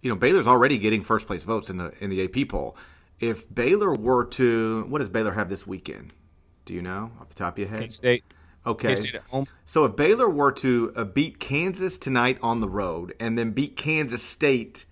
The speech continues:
Speaker 1: Saturday at home, uh, they would then have eleven top fifty KenPom wins,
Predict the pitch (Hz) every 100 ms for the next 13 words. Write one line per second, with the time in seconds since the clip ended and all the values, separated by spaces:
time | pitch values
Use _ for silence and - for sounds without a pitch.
0 | - - - 127 123 135 123 110 101 123
1 | 65 - - _ _ _ _ - _ -
2 | 113 107 127 135 113 135 139 135 117 107
3 | - 120 113 110 131 139 165 175 - -
4 | 135 135 - 131 120 - 110 - 117 104
5 | 90 82 80 71 87 -